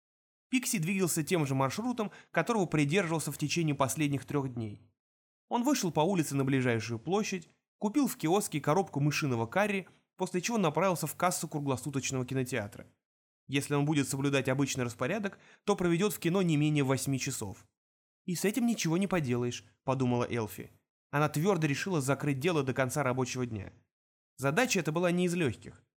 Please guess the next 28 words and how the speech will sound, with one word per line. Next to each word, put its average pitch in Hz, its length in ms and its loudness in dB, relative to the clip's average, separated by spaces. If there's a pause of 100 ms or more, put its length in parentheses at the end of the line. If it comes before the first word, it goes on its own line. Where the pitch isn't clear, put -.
(160)
Штука - 400 -6
был 143 180 2
маленьким, 143 560 0
но 180 100 0
шустрым. 123 540 -6 (400)
Задержать 143 540 0
его 160 140 0
без 147 160 0
оружия 147 380 2
и 135 60 2
наручников 143 600 -2
было 165 220 0
почти 151 300 -2
невозможно. 170 640 -2 (680)
Почти 277 340 -2
невозможно, 147 640 0 (260)
но 135 140 0
у 127 120 2
Элфи 196 280 0
были 151 220 0
свои 156 320 0
приемы. 113 480 -4 (960)
Элфи 220 280 -2
купила 175 360 0
билет 156 320 0
у 147 60 -4
кассира 143 360 0
гнома 190 440 -2